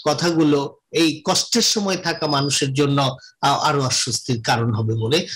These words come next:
আমি মনে করি। সুস্থ ধারার চিন্তাগুলো আসা উচিত এবং সমাধানের দিকে নিয়ে আসা উচিত।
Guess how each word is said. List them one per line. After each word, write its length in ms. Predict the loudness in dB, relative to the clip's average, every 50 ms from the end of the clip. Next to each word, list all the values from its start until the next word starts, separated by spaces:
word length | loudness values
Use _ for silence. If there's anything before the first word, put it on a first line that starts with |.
| -6 0
আমি 160 | 2 4 4
মনে 220 | 4 4 2 2 0
করি। 200 | 0 0 0 0
সুস্থ 340 | 0 0 -2 -2 -2 -2 -2
ধারার 380 | 0 0 0 0 2 0 0 -2 -2
চিন্তাগুলো 500 | -4 -4 -2 0 0 0 2 0 0 0
আসা 280 | -2 -2 -4 -4 -4
উচিত 280 | -6 -4 0 0 0 0 -2 -6 -16 -8 -2 0
এবং 300 | 0 2 2 0 -2 -4 -8 -10 -6
সমাধানের 540 | -2 0 0 2 2 0 0 0 0 0 -2
দিকে 220 | -2 0 0 0
নিয়ে 240 | 0 0 0 -2 -2
আসা 240 | -4 -6 -8 -10 -10
উচিত। 260 | -12 -10 -10 -10